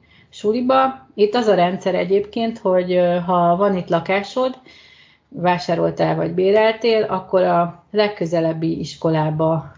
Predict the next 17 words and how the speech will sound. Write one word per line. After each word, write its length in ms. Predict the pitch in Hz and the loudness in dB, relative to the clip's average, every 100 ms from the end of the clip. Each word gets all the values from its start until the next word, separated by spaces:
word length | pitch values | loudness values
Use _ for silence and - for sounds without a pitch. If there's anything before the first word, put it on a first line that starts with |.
| _ | _
adják 440 | 165 165 170 165 | -4 0 0 0
be 100 | 165 | 0
az 140 | 160 165 | 0 0
emberek 480 | 165 160 160 156 | 0 0 -2 -6
a, 260 | 165 156 156 - _ _ - - - _ | -4 -2 -4 -8 _ _ -20 -20 -20 _
a 120 | 170 | -6
jelentkezést. 840 | 160 151 160 160 202 220 269 262 - - - - | -2 0 -2 -2 -4 -2 -2 -4 -10 -20 -20 -20
Tehát 200 | - 185 190 185 185 180 | -10 -8 -4 -4 -2 0
nincs 260 | 190 180 - | 0 0 0
az, 180 | 170 | -2
hogy 160 | - 165 | 0 0
akkor 320 | 165 - 175 | 0 0 0
a 80 | 170 | 2
város 420 | 170 165 165 - | 4 2 0 -4
túlsó 340 | - 175 - 165 | -6 -4 -2 -2
felére 440 | - 170 165 165 | 0 2 2 2
hordom 580 | 165 170 165 160 156 | 2 0 0 0 0